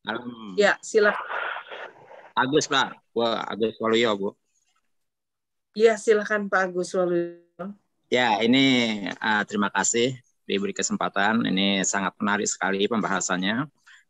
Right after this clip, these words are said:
Speaker 1: eh, terutama mengenai kaitannya dengan pertanian ya. Eh, jadi yang pertama, apakah bisa dalam pembuatan kompos itu, itu hijauannya kan tadi disarankan pakai gama, lamtoro, dan macam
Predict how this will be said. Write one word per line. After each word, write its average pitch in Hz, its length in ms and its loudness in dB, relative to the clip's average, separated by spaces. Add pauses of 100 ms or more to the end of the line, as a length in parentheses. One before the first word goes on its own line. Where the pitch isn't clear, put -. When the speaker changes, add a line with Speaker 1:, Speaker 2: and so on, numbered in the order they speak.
(460)
Speaker 1:
eh, 98 80 -4
terutama 92 400 -2
mengenai 90 960 -2
kaitannya 87 480 -2
dengan 87 160 -6
pertanian 87 640 0
ya. 82 120 -2 (600)
Eh, 104 240 0
jadi 104 260 0
yang 113 80 0
pertama, 104 720 0
apakah 107 400 -2
bisa 104 400 -2
dalam 98 160 -2
pembuatan 101 920 0 (600)
kompos 101 500 0
itu, 123 460 0 (880)
itu 110 240 -4
hijauannya 110 640 2
kan 120 160 -4
tadi 107 160 -2
disarankan 95 800 -4
pakai 101 240 -4
gama, 98 480 0
lamtoro, 95 560 -2
dan 95 160 -4
macam 92 240 -6